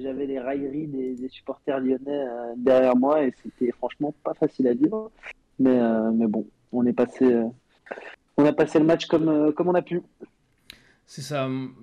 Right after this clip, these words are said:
Speaker 2: c'est un peu le sentiment que, que j'ai eu, euh, un peu de, de résignation, de dépit, de se dire qu'on était vraiment inoffensif, qu'il aurait rien pu arriver. Euh, pourtant, euh, ouais, c'était un, peut-être le Lyon le plus faible qu'on ait croisé, euh, au cours des, des quelques dernières années. T'en penses quoi, Sylvain ?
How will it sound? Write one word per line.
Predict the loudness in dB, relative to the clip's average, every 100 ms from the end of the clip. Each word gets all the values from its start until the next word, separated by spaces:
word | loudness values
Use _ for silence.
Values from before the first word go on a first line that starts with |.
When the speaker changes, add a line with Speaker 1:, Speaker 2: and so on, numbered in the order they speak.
| -18
Speaker 2:
c'est | -10 -8
un | -8
peu | -6
le | -6 -4
sentiment | -6 -4 -2 -2
que, | 0 0 0
que | -2
j'ai | -4 -2
eu, | 0 2
euh, | 0 0 -4 -6
un | -8
peu | -8 -8
de, | -6 -6 -6 -6 -6 -6 -10 -16 _ _ -10
de |
résignation, | -6 -4 -4 -2 -2 -2 -2 -4 -2
de | -6
dépit, | -6 -10 -10
de | -10
se |
dire | -8 -8
qu'on | -6 -8
était | -4 -6
vraiment | -4 -6 -4
inoffensif, | -6 -6 -8 -8 -8
qu'il | -6 -6
aurait | -4
rien | -6
pu | -4 -4
arriver. | -2 -4 -4 -6 -10 -18 -20 -20 -10
Euh, | -4 -2 -2
pourtant, | -4 -8 -4 -2 -2
euh, | -4 -6 -6
ouais, | -8
c'était | -10 -6 -6
un, | -4 -6 -8 -8 -10
peut-être | -8 -10 -6
le | -6
Lyon | -6 -8
le | -8
plus | -12
faible | -10 -10 -10
qu'on | -8
ait | -8
croisé, | -6 -6 -4
euh, | -6 -4 -6 -8 -10 -12
au | -14
cours | -12 -12
des, | -10 -10 -10
des | -10
quelques | -10 -12 -8 -8
dernières | -8 -8 -6
années. | -6
T'en | -6
penses | -10 -10
quoi, | -8 -4 -4 -6
Sylvain ? | -8 -14